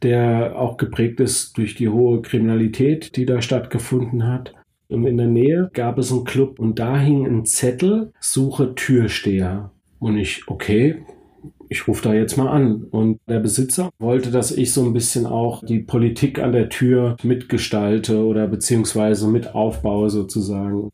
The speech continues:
Das ist eigentlich auch der Grund, dass ich an der Tür unheimlich viele Menschen kennengelernt habe. Aus allen Schichten. <laughs> Interessanterweise war ich auch nicht der klassische Türsteher.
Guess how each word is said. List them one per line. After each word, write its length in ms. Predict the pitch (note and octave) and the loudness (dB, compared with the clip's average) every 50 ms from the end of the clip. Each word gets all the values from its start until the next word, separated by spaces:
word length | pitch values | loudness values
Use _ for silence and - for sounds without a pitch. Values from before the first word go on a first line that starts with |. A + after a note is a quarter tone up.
| _ _ | _ _
Das 200 | _ C#3 D3 C#3+ | _ 0 2 2
ist 140 | G3+ F3+ - | 2 0 0
eigentlich 320 | - C#3+ C#3+ D3 C#3+ B2+ C#3+ | 0 0 2 0 0 0 -4
auch 120 | B2+ - | -6 -2
der 140 | - B2+ A2 | -2 -2 -2
Grund, 460 | - - - - D3 D3+ D#3 D#3 D#3 - - _ | -2 -8 -2 2 2 4 2 2 -2 -8 -16 _
dass 180 | - B2+ A2+ A#2 | -4 -4 -2 -2
ich 320 | B2+ A2 - - - _ _ _ _ _ _ _ _ _ _ _ _ | -4 -4 -6 -10 -16 _ _ _ _ _ _ _ _ _ _ _ _
an 160 | B2 A#2+ A#2 | 0 0 2
der 240 | A#2 A2+ G#2+ - - | 2 0 -2 -2 -6
Tür 460 | - - - F#3+ G3 F3+ D3 B2+ - | -8 0 2 4 4 4 4 2 0
unheimlich 380 | C#3 C3 C3+ C3 C3+ C3+ A#2+ | 0 2 2 2 2 2 0
viele 220 | - - C#3+ A#2+ A#2+ | 0 -2 0 0 2
Menschen 400 | A#2 A2+ A#2+ A#2+ A#2 A#2+ A#2 G#2 | 2 2 2 0 0 0 -2 -2
kennengelernt 640 | G2+ G#2 G2+ G#2 G2+ G2+ G2+ G2+ G2+ G2+ G2+ F#2+ G#2 | 0 0 0 0 0 0 0 -2 -2 -2 -4 -4 -4
habe. 360 | G2+ G2 G2 G2 G2+ G2+ G2+ _ _ | -6 -4 -4 -4 -4 -6 -8 _ _
Aus 380 | - B2+ B2 A#2+ - - - - | -6 -6 -4 -4 -4 -6 -6 -4
allen 760 | B2 A#2+ B2 B2+ C3 C3 C3+ C3 C3 C3 C3 B2+ B2+ B2+ - B2 | -2 0 0 2 2 2 2 2 2 2 2 2 2 0 0 -4
Schichten. 720 | - - - C3+ C#3 C#3 - - _ C#3 C3+ C#3 C3+ G#2+ F#2+ - C3 A#2 A#2 _ _ | -6 0 0 0 0 0 -6 -10 _ -2 0 0 0 0 0 -2 -4 -4 -4 _ _
<laughs> 360 | _ _ _ _ _ _ _ | _ _ _ _ _ _ _
Interessanterweise 1500 | C#3+ C3+ B2+ - C3 A#2 - B2 C#3 D#3+ D#3 E3+ D#3+ C#3 C#3+ C#3+ D3 D3 C#3 D3+ D#3 D3+ D3+ D3+ - - - - - - - _ _ _ | -2 -2 0 -2 -2 -2 0 2 2 2 2 2 2 2 2 2 2 2 2 4 2 2 2 0 -2 -6 -8 -12 -12 -14 -16 _ _ _
war 1000 | - - D3+ C3+ B2+ A#2+ A2+ B2 B2+ A#2+ A#2+ C3 C#3 C#3+ C#3 - - - - - _ | -12 -10 -10 -8 -10 -8 -6 -4 -2 0 2 2 2 2 0 -2 -6 -10 -12 -18 _
ich 280 | - C3+ - - - | -6 -4 -4 -2 -4
auch 140 | C#3+ C3 G#2+ | -4 0 2
nicht 220 | C3+ C#3+ C#3 - | 2 2 2 2
der 160 | - C3 A#2+ B2 | 0 0 0 0
klassische 640 | - - C3 C3 B2+ - D3+ C3 - C3+ A2+ A#2+ | -2 -2 -2 0 0 0 -2 0 0 -2 -2 -2
Türsteher. 760 | - - - D#3 D3+ D3 C3+ - - - G#2+ G#2 G#2 G2+ G2+ | -4 0 4 4 4 4 2 -2 -4 -2 0 0 0 -2 -4